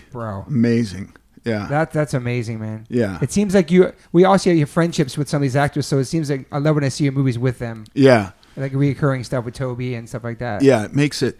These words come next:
Speaker 2: it makes it good. Yeah, doing Brothers with Toby and Wolf of Wall Street, it, it, it's, you know, a lot of this stuff is also, like, first day of school where you don't know anybody. And then you wind up, like,
Speaker 1: Yeah.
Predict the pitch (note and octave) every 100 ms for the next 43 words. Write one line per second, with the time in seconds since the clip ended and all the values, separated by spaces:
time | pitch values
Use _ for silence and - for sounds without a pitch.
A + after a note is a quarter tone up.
0 | - - - _ - B2 D3 D3 - C3
1 | C3 B2 A2 A#2 A2 - B2 B2 A#2 A#2
2 | B2 A2 A2 - G#2 A2 A2 A2 A2 G#2
3 | A2+ - - G#2+ G#2 - E2+ - - -
4 | - A2+ - - _ - - - - -
5 | - G3 D#3 C#3 D3 D#3 F#3 D3+ C3+ -
6 | C3 A#2 B2 B2+ - A#2+ A2+ - - A#2+
7 | - A2+ A2 - - C#3 B2+ A2+ A#2 A#2+
8 | B2 A2+ A#2 B2 A#2 G#2+ A2 A#2 E3 F3+
9 | E3+ D#3 D3 C3+ - F#2 B2+ C#3 C3 A#2